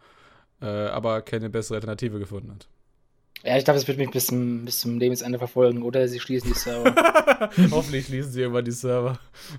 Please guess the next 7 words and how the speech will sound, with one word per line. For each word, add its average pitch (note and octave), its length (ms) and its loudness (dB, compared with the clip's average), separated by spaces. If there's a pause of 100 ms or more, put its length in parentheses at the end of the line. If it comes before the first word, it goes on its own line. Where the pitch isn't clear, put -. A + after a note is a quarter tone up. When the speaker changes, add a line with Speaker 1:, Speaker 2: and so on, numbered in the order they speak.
(120)
Speaker 1:
<laughs> D3 280 -4 (1040)
Äh, D3 280 6
und, G#3+ 300 2
äh, D#3 400 2
zu C#3 160 -6
Gast D#3 440 0
heute, C3+ 600 -2